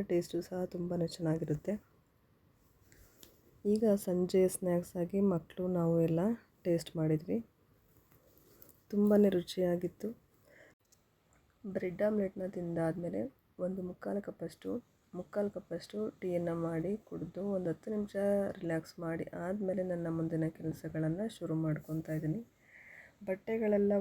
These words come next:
ವಾಶ್ ಮಾಡಿದ್ದಿತ್ತು, ಅದನ್ನು ಫೋಲ್ಡ್ ಮಾಡಬೇಕಿತ್ತು, ಫೋಲ್ಡ್ ಮಾಡ್ತಾ ಇದ್ದೆ. ಅಂಥ ಸಂದರ್ಭದಲ್ಲಿ ಸಾಕ್ಸುಗಳನ್ನು ಸಹ ಬೆಳಿಗ್ಗೆ ವಾಶ್ ಮಾಡಿದ್ರಿಂದ ಸಾಕ್ಸಿಂದು ಒಂದು ಟಿಪ್ಸನ್ನು ನಿಮ್ಮ ಜೊತೆ ಶೇರ್ ಮಾಡ್ಕೊಳ್ಳೋಣ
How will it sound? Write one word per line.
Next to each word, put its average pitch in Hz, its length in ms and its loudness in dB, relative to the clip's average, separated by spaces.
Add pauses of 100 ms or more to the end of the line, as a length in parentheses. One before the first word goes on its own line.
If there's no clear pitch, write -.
ವಾಶ್ 165 320 0
ಮಾಡಿದ್ದಿತ್ತು, 165 540 -4 (120)
ಅದನ್ನು 165 320 2
ಫೋಲ್ಡ್ 180 360 0
ಮಾಡಬೇಕಿತ್ತು, 156 600 -2 (920)
ಫೋಲ್ಡ್ 175 300 2
ಮಾಡ್ತಾ 165 360 2
ಇದ್ದೆ. 156 240 0 (220)
ಅಂಥ 185 180 -2 (160)
ಸಂದರ್ಭದಲ್ಲಿ 170 720 0 (240)
ಸಾಕ್ಸುಗಳನ್ನು 190 720 0
ಸಹ 185 280 -4
ಬೆಳಿಗ್ಗೆ 170 320 0
ವಾಶ್ 160 280 0
ಮಾಡಿದ್ರಿಂದ 160 540 0 (960)
ಸಾಕ್ಸಿಂದು 208 800 -2 (100)
ಒಂದು 180 220 0
ಟಿಪ್ಸನ್ನು 175 560 -6
ನಿಮ್ಮ 165 180 -2
ಜೊತೆ 160 120 -4
ಶೇರ್ 165 360 -4
ಮಾಡ್ಕೊಳ್ಳೋಣ 160 460 -2